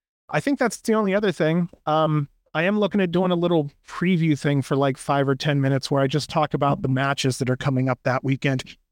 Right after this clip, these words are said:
Won't be doing it this weekend, but probably next weekend, just to kinda keep, um, keep the broadcast going, keep the fans interacting, and, um, I think maybe we need to open up for questions sometime.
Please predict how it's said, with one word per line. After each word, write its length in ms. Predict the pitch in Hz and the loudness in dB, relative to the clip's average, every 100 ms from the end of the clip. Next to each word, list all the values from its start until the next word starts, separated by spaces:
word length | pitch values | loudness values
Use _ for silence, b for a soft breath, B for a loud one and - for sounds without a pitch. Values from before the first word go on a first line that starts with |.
| - | 0
Won't 160 | 226 | 2
be 80 | 247 | 2
doing 240 | 240 247 | 2 2
it 100 | 202 | 2
this 180 | 196 190 | 2 0
weekend, 360 | 214 190 196 185 | 0 0 0 0
but 140 | 139 | -2
probably 440 | - 170 175 165 160 | -2 -2 0 0 0
next 360 | 151 160 - | 0 -2 -2
weekend, 420 | 170 156 180 170 165 B B - | -2 0 0 0 -2 B B -6
just 220 | 151 214 | -2 -2
to 80 | 220 | -2
kinda 320 | - 208 196 | -2 0 0
keep, 340 | 135 - 190 - - | -2 0 0 0 0
um, 360 | 180 180 175 151 _ _ | 2 4 2 -2 _ _
keep 160 | - 240 | -4 -2
the 60 | 151 | 0
broadcast 560 | 214 214 220 214 - | 0 0 0 -2 -2
going, 320 | 214 208 202 | 0 2 2
keep 240 | - 208 185 | 2 -2 0
the 100 | 175 | -2
fans 440 | - 185 185 175 | 0 0 2 0
interacting, 840 | 175 170 165 156 160 - 165 156 170 | 0 0 2 2 0 0 0 0 -2
and, 420 | 135 139 139 135 151 | -4 -2 0 0 -2
um, 540 | 131 135 131 135 135 _ _ | 0 2 2 0 -2 _ _
I 80 | - | -6
think 240 | 160 240 160 | -2 -2 0
maybe 220 | 175 175 | 0 2
we 120 | 151 | 0
need 160 | 160 147 | 0 -2
to 120 | 143 | -2
open 260 | 143 147 135 | -2 -2 -4
up 140 | 139 | -4
for 100 | - | -8
questions 640 | - - 120 - 85 - | -10 -8 -6 -8 -10 -10
sometime. 340 | - - _ | -14 -20 _